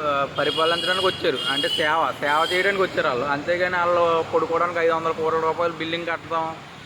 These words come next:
వెయ్యి కోట్లు ఎట్టి ఏమో పెద్ద ప్యాలెస్ కడతాం అంటే ఎవ్వరూ ఒప్పుకోరు. ఏ, ఐదు వందల కోట్లు ఎట్టి బిల్డింగ్ కట్టావు, దాంట్లో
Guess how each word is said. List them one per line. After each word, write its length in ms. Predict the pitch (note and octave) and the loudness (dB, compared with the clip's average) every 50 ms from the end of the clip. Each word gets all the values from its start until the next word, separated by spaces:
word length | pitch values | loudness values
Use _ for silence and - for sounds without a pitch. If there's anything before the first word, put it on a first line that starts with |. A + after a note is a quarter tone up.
| - - - - C3+ | -20 -20 -10 -6 -2
వెయ్యి 180 | D3 D#3 D#3 D3 E3 | -2 -2 -2 -2 -2
కోట్లు 220 | E3+ D#3+ E3+ E3+ E3 | -2 0 0 0 -2
ఎట్టి 180 | - - F3 E3+ E3+ | -2 -2 0 0 0
ఏమో 160 | E3 E3 D#3+ D3 E3 | 0 -2 -2 -2 -2
పెద్ద 120 | D#3 D3+ D#3 - - | -2 -2 -2 -2 0
ప్యాలెస్ 320 | D#3+ D#3+ D#3+ D#3+ D3+ D#3+ E3 | 0 2 2 2 2 2 2
కడతాం 220 | D#3+ D#3+ E3 E3 E3 E3 | 2 4 4 2 2 2
అంటే 140 | D#3+ F#3 F3+ E3 D#3 | 2 2 2 2 2
ఎవ్వరూ 340 | D3 C#3 C3+ C#3 D3+ F3 F#3 E3+ | 0 -2 -2 0 2 4 2 2
ఒప్పుకోరు. 340 | - E3 D3+ C#3+ C3 A#2+ A2 - - - - - - - - - - - - D#3 D#3 | 2 2 0 2 0 0 -4 -8 -14 -18 -18 -18 -18 -18 -18 -16 -16 -12 -8 -6 -4
ఏ, 20 | F3+ G3 F#3 E3+ E3 D#3+ D#3 D3+ D3+ D3+ D3 D3+ D3+ D3+ C#3+ C3 C3+ | -2 0 2 2 4 4 4 4 4 4 4 2 2 0 0 2 2
ఐదు 100 | D3 D#3 | 2 2
వందల 160 | D#3 D#3+ D#3+ D#3+ | 2 0 0 0
కోట్లు 220 | D3+ D#3+ E3 E3 F#3 | 2 2 2 2 0
ఎట్టి 120 | F#3+ F3+ D#3+ | -2 -2 -2
బిల్డింగ్ 280 | E3 E3 E3+ F3 F3 E3+ | -4 -2 -2 0 0 0
కట్టావు, 220 | D#3+ C#3 D#3 C#3+ C#3+ | 0 0 0 0 0
దాంట్లో 220 | D3 D3 D#3 E3+ | 0 0 0 -2